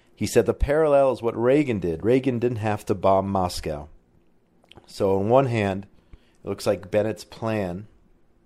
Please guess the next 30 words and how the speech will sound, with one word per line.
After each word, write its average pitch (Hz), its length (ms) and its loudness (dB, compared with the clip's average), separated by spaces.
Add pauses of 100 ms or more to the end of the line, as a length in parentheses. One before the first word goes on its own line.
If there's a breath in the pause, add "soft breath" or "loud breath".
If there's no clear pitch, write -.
(680)
is, 120 180 2
as 110 160 2
he 107 80 -6
says 117 340 2
here, 113 440 2
to - 200 -14
use 117 320 -4
all 113 200 0
our 104 120 2
energy, 143 420 0
our 104 100 4
innovation, 113 480 -2
technology, 120 800 0 (100)
and 107 160 -8
economy 104 640 0 (520 soft breath)
to 95 80 -10
get 120 180 2
to 139 60 2
a - 20 0
point 117 360 0
where 95 240 -2
we 117 280 -2
are 113 180 4
a 104 100 0
number 131 540 0 (220)
of 95 120 -8
steps - 520 0
ahead 131 480 0
of 98 180 -6
Iran. 90 460 -2